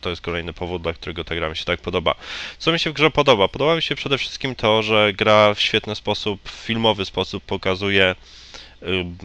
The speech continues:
grę detektywistyczną. Jeżeli posiadacie konsolę Nintendo D S, to na pewno mieliście okazję zagrać w jedną z gier z serii Ace Attorney. Ace Attorney właśnie to jest takie L A Noire, ale obrazkowe, a tu mamy po prostu filmową,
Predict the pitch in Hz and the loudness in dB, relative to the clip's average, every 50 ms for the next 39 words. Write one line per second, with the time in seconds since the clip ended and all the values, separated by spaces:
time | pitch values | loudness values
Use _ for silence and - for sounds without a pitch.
0 | 90 80 82 - - _ - _ _ - _ - - 95 95 104 101 95 98 98 | -16 -16 -16 -18 -20 _ -20 _ _ -20 _ -18 -12 -4 0 2 2 2 2 -2
1 | 95 - - - - 98 90 92 - - 110 101 - - 101 98 95 95 92 90 | -4 -4 -12 -10 -10 -8 -8 -8 -4 -4 -4 -2 -2 -2 -2 -4 -2 -2 -4 -4
2 | 95 92 90 87 - 92 90 - 92 95 92 - - 95 90 90 92 - - 90 | -2 -4 -4 -4 -6 -8 -8 -6 -6 -6 -4 -2 0 0 0 -2 -4 -6 -10 -8
3 | - - 95 90 90 92 87 - 98 95 92 90 90 85 92 90 90 90 92 98 | -6 -4 -6 -4 -4 -6 -4 -2 -2 -2 -2 -4 -4 -4 0 2 4 4 2 2
4 | - - - - - - - - - - - - 92 92 92 87 85 87 90 90 | -2 -10 -14 -16 -18 -20 -20 -20 -20 -20 -6 -4 -2 0 0 -2 -2 -2 -4 -6
5 | 87 - 87 92 90 87 90 85 - - - 90 - - 90 90 90 90 87 90 | -6 -6 -8 -8 -6 -6 -6 -6 -6 -6 -6 -6 -2 -2 -4 -2 -2 -4 -4 -4
6 | 87 85 85 85 85 - - - - - - 85 85 82 85 82 87 90 85 90 | -4 -2 -2 -4 -4 -4 -10 -12 -14 -10 -6 -6 -4 -4 -4 -2 -4 -4 -4 -4
7 | 87 85 87 90 90 - - - 69 80 87 87 87 87 92 90 87 92 - - | -8 -8 -8 -10 -12 -16 -20 -18 -16 -14 -14 -14 -6 -2 -2 -2 -2 -2 -10 -6
8 | - 92 90 87 90 87 76 - - 87 95 - - 104 - 110 110 113 113 120 | -2 -2 0 0 0 -2 -2 0 0 0 0 0 -2 -4 0 0 0 0 0 -2
9 | 127 127 - - - - - - - - 87 92 - - - - 98 92 92 95 | -6 -6 -8 -16 -18 -18 -18 -18 -6 -4 -2 -2 -2 -4 -6 -2 -2 -2 -2 -2
10 | 90 85 87 85 - 98 90 - - 85 85 - - 85 - - 87 78 85 92 | -4 -4 -4 -4 -4 -8 -8 -6 -6 -6 -6 -4 -6 -6 -4 -2 0 0 2 2
11 | 92 90 90 87 87 87 90 98 101 98 92 71 67 87 92 90 90 82 85 92 | 2 2 0 -2 -4 2 4 6 6 6 4 4 2 2 2 2 0 0 -2 -2
12 | 87 - - 110 110 110 123 127 120 - - - - - - - 107 - - 107 | -2 -2 -2 -2 0 2 2 2 0 0 -8 -20 -20 -16 -4 -4 -4 -4 -2 -2
13 | 107 104 107 104 - 104 107 104 - - 101 92 - 98 95 101 101 90 95 95 | -2 -2 -2 -2 -6 -6 -6 -6 -6 -6 -8 -8 -6 -6 -2 -2 0 0 0 -2
14 | 92 92 | -2 -2